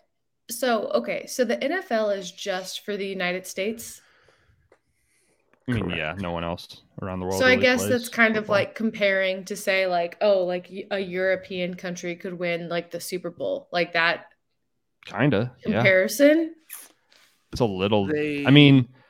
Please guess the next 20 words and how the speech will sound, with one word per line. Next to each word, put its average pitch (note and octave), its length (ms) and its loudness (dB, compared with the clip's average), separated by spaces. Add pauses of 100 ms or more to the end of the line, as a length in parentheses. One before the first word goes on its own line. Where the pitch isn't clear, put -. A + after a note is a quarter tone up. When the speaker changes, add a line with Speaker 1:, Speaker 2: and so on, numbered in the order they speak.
(680)
Speaker 3:
don't, C#3 280 -4
Speaker 2:
World E3+ 300 10
Speaker 3:
those - 40 -8
Speaker 2:
Cup, D3+ 120 10 (100)
Speaker 3:
countries A2+ 60 -4
Speaker 2:
there's A#2 240 6
a - 100 -6
lot G2 320 2
of F#2+ 120 -4
countries G#2 400 -4
that G2 100 -12
play G2 160 -4
soccer, G#2 500 0
whereas F2+ 440 -2
the F#2+ 100 -4
N F2 80 -6
F E2+ 160 -10
L E2 220 -2
or F2+ 180 -4
fo-, - 260 -8